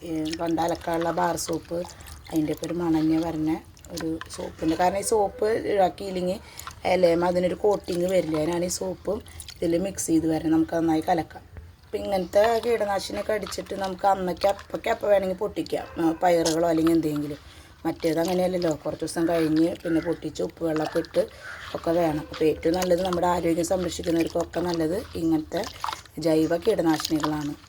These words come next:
അപ്പോൾ ഇതിൽ മട്ടൊന്നും കാണാനില്ല, തെളിഞ്ഞ വെള്ളം തന്നെയാണ്.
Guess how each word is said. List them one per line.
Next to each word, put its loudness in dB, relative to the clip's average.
അപ്പോൾ -4
ഇതിൽ -2
മട്ടൊന്നും -2
കാണാനില്ല, 0
തെളിഞ്ഞ -4
വെള്ളം -2
തന്നെയാണ്. -2